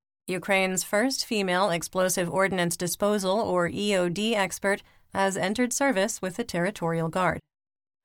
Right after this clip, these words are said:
So after fifty-four weeks of talking, it finally happened. Polish President Andrzej Duda announced that his nation was transferring at least sixteen mig twenty-nines to Ukraine,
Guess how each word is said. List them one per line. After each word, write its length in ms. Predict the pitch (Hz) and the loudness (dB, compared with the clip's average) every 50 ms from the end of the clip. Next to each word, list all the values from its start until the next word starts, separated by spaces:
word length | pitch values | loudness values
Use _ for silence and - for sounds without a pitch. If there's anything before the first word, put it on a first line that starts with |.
| _ _ _ _ _ _ _ _ _ _ _ _ _ _ - | _ _ _ _ _ _ _ _ _ _ _ _ _ _ -4
So 220 | - 202 190 190 196 | 0 2 2 2 2
after 320 | - 185 185 - 196 185 | 2 2 0 0 -2 -2
fifty-four 580 | 175 208 214 - - 208 190 - 196 190 196 196 | -2 -2 -2 -2 -2 -4 -4 0 0 0 2 2
weeks 240 | 185 180 170 - | 0 -2 -2 -2
of 100 | 185 165 | -4 -4
talking, 420 | - - 202 208 208 - 196 185 180 | -2 0 0 2 2 0 -2 -2 -2
it 180 | 190 208 - | -2 -4 -4
finally 420 | - - 202 208 247 262 254 226 196 | -4 -4 -2 2 2 4 4 2 2
happened. 520 | 180 202 240 285 254 185 175 190 254 254 - - - _ _ _ _ _ - - - - _ - - - | 0 -2 -2 -2 0 0 0 0 0 -2 -4 -10 -20 _ _ _ _ _ -20 -20 -20 -20 _ -20 -20 -8
Polish 420 | - - 175 175 170 175 175 - - | -2 2 2 4 4 2 0 0 0
President 460 | - 196 202 202 196 185 180 170 - | 2 2 2 4 2 2 2 2 2
Andrzej 480 | - 180 196 214 226 202 196 185 180 | 2 2 2 2 2 2 2 2 2
Duda 440 | 165 185 196 226 214 196 190 196 220 - | 2 0 0 2 2 4 4 4 2 2
announced 460 | 196 190 185 190 185 190 196 - - | 0 0 2 2 2 2 0 -2 -2
that 160 | 190 185 160 | -2 -2 -2
his 240 | 170 214 240 254 254 | -2 -2 -2 0 2
nation 380 | 269 262 262 254 254 262 233 214 | 4 4 4 4 4 2 2 2
was 180 | 202 196 190 | 2 2 0
transferring 580 | - - 196 180 180 190 - - 202 190 185 185 | 0 -2 -2 0 0 -2 -2 -2 -2 0 0 0
at 140 | 175 - - | -2 -2 0
least 340 | 196 190 190 - - - - | -2 0 0 -2 -4 -4 -6
sixteen 800 | - - 277 269 - - - - - 294 285 240 202 233 240 202 | -4 -2 -4 -4 -4 -6 -6 -6 -2 0 2 2 4 4 2 2
mig 220 | 185 180 175 170 | 2 0 -2 -4
twenty-nines 640 | - - 180 170 175 170 170 165 170 185 208 - - | -2 -2 0 0 0 0 0 0 0 0 -2 -2 -2
to 100 | - 180 | -2 -2
Ukraine, 540 | 175 170 170 - - 202 196 180 175 180 | -2 -2 -2 0 0 2 2 2 0 -2